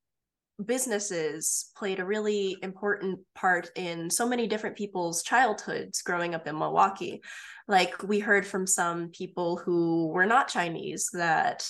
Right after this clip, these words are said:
regardless, these Chinese restaurants, for example, they have tons of fond childhood memories of going there for a big trip out with their parents growing up. Um, so I think that's really just a testament to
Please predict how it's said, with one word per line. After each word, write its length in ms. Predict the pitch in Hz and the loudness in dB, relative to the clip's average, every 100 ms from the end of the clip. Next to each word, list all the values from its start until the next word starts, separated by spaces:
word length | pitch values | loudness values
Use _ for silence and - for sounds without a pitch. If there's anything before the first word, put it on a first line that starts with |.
| 196 | -2
regardless, 640 | 196 202 220 185 170 - | 0 2 2 2 -2 -2
these 320 | 180 170 170 | -2 -4 -4
Chinese 320 | - 208 202 214 | -4 0 0 0
restaurants, 400 | 185 190 165 - | -4 -4 -4 -6
for 100 | - | -8
example, 460 | 160 143 151 - | -6 -6 -6 -4
they 100 | 185 | 2
have 340 | 202 185 180 - _ _ - | 6 6 4 -10 _ _ -2
tons 300 | 226 214 202 | 0 4 4
of 140 | 190 | 2
fond 380 | - 185 185 190 | 6 6 6 4
childhood 440 | 196 175 170 170 | 2 2 2 -2
memories 420 | 165 175 160 170 | -2 -2 -2 -4
of 100 | 170 | -6
going 280 | 165 170 170 | 0 0 0
there 140 | 131 - | -2 -2
for 180 | 175 | 0
a 60 | 170 | 0
big 300 | 170 175 170 - | 0 -2 -4 -10
trip 240 | - 190 160 | -2 0 2
out 200 | 175 - | 2 0
with 120 | - | -8
their 220 | 160 - | -8 -8
parents 540 | 208 196 175 139 - - | -2 0 0 -2 -6 -2
growing 320 | 175 160 175 | 0 2 4
up. 260 | 190 - - - - - - | 2 0 -10 -14 -12 -14 -4
Um, 460 | 190 196 180 170 - _ _ _ - | 2 4 2 -2 -8 _ _ _ -6
so 220 | - 220 | -2 2
I 80 | 202 | 0
think 220 | - 262 | 0 -2
that's 240 | 254 226 - | -2 -2 -2
really 200 | 226 208 | -2 -2
just 180 | 208 175 | -4 -6
a 60 | |
testament 640 | 175 185 - 175 165 160 - - | -4 -4 -4 -6 -6 -6 -8 -4
to 480 | 180 170 165 147 | 0 0 -2 -4